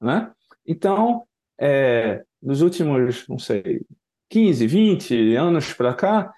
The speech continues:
é, hou-, é, houve muito essa, essa, essa junção de coisas e, e uma, uma disponibilidade também de muitos dados,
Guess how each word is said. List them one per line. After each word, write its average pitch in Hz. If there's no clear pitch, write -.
é, 139
hou-, 185
é, 127
houve 165
muito 214
essa, 202
essa, 117
essa 110
junção 170
de 135
coisas 196
e, 208
e 196
uma, 202
uma 175
disponibilidade 190
também 180
de 185
muitos 208
dados, 143